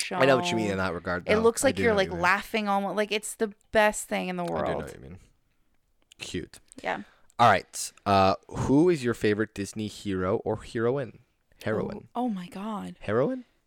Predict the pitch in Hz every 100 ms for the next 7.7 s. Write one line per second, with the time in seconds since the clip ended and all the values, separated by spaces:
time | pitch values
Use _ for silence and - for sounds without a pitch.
0 | _ _ - 233 196 185 196 _ _ _
1 | _ _ _ _ _ _ _ 120 113 107
2 | 117 - - _ _ _ - 208 - -
3 | - - 135 123 117 127 165 220 _ _
4 | _ _ _ - 123 151 180 208 285 -
5 | _ _ 214 202 196 185 180 175 180 -
6 | - 123 - - - - _ _ - -
7 | 175 143 135 127 131 95